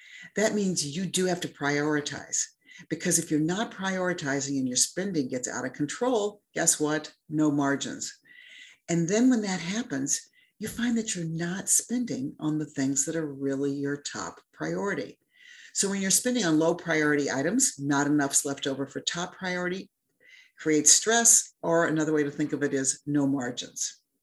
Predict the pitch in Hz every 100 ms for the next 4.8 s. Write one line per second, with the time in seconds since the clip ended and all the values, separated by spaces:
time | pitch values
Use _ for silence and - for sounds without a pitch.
0 | _ _ _ _ _ _ _ _ - -
1 | - _ _ _ - 180 180 277 320 302
2 | 254 175 160 - 165 165 - 139 143 135
3 | 147 143 131 127 123 156 135 131 143 123
4 | 135 135 135 139 139 - -